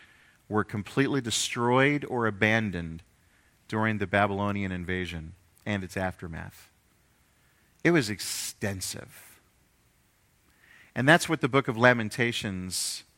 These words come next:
is responding to. That's what's behind the lament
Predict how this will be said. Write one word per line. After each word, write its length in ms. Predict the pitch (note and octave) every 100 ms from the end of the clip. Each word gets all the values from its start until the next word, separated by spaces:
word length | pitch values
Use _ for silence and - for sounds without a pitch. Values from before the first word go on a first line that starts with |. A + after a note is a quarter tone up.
| _ _ _ _ _ _ _ -
is 180 | A#2
responding 680 | F#2+ - - F#2+ G2+ F#2+ E2
to. 320 | - - - - _ _ _ _ _ _ _ _ _ _ _ _ _ _ _
That's 280 | B2+ C#3+ -
what's 220 | A#2 -
behind 800 | - G#2+ F#2+ A#2+ B2 A#2 G2 F2 E2 _ _ _ _ _ -
the 100 | G#2
lament 920 | F#2 F#2 F2+ G2+ F2 - - -